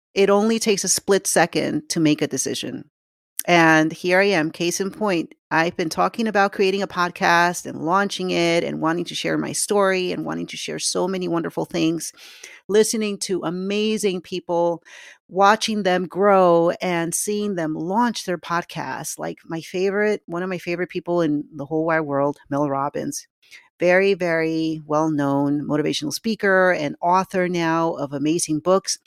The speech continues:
She launched her podcast with a bang, and it's the same thing with her. She took forever, and that really inspired me to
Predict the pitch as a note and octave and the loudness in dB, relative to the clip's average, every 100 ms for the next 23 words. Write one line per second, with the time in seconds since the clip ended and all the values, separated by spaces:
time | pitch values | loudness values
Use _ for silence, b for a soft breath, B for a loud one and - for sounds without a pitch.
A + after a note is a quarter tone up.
0 | B B B - G#3 G3+ F3 E3+ - E3 | B B B -4 -2 2 2 0 -2 -8
1 | - D#3+ E3 - D#3+ E3 - C3 C3 - | -4 -4 -4 -2 -2 -2 -6 -8 -6 -4
2 | C3 C3+ C#3+ D3+ D#3 - - F#3+ F#3+ G3 | -4 -4 -4 -2 -2 -2 -4 -4 -2 -2
3 | F#3+ F#3 G#3+ A3 - - E3 F#3 - E3+ | -2 0 0 0 -2 -6 -6 -6 -4 -2
4 | - E3+ F3 D3+ D3 E3 E3+ G3 A#3 A#3 | 0 0 2 0 0 0 0 0 2 0
5 | E3+ - - D#3+ F3 E3 D#3 D3+ D3+ - | -2 -4 2 4 4 2 0 0 -2 -2
6 | D3+ | -2